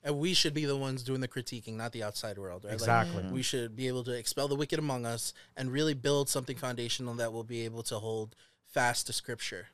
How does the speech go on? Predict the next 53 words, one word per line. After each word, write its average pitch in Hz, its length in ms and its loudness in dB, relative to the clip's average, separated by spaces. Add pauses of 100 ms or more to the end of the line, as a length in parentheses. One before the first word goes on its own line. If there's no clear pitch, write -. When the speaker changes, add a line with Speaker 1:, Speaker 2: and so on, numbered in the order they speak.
Speaker 1:
because 117 340 -6
that's, 117 460 0 (320)
that's 127 220 -2
why 127 240 2
we're, 113 300 -4
that's 120 220 0
why 120 100 0
we're 101 120 -6
in 127 160 -4
this, - 260 -10
right? 92 140 -8
Speaker 2:
Yeah. 101 140 -2 (400)
Speaker 1:
So, - 60 -14
Speaker 3:
Yeah. 60 400 -4
Speaker 1:
absolutely. 117 440 -8 (220)
Speaker 2:
Yeah. 107 220 0
Speaker 3:
Ooh, 349 300 12
yeah. 226 400 12
Speaker 2:
That, 226 100 8 (240)
that - 80 6
was 175 160 8
awesome. 247 420 10
This 269 220 10
Speaker 3:
<laughs> - 0 -
Speaker 2:
was, 294 260 10 (440)
this 233 120 4
was 359 140 4
great, 190 540 8
you 143 40 2
Speaker 3:
Kinda 262 120 12
Speaker 2:
know? 226 80 12
Speaker 3:
went 233 180 12
in 247 140 12
there 214 160 12
a 202 40 12
little 202 240 10
Speaker 2:
No, 262 260 12
Speaker 3:
bit. - 80 12
Speaker 2:
it's - 180 4
good. 190 200 10 (100)
It's - 220 12
good. 202 220 12
Speaker 3:
<laughs> 302 240 10
Speaker 2:
It's - 220 10
good 170 200 10
because 139 400 4 (140)
we 143 200 0
need 151 420 2
to 151 120 2
stop, 127 520 2
like, 117 200 4
hiding 117 420 4
things. 85 440 -10